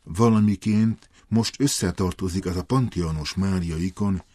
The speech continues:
és a kínaiak. Gyanítom,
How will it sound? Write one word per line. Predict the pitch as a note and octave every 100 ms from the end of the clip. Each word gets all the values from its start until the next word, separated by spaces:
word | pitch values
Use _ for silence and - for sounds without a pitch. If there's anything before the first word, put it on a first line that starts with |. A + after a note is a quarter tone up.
| - _
és | E2+ E2
a | F2
kínaiak. | - F#2+ D#2+ C#2 C#2 C2+ C2 - - _ _ _ _ _
Gyanítom, | A2 G#2+ G#2+ G2+ F2+ - A2+ B2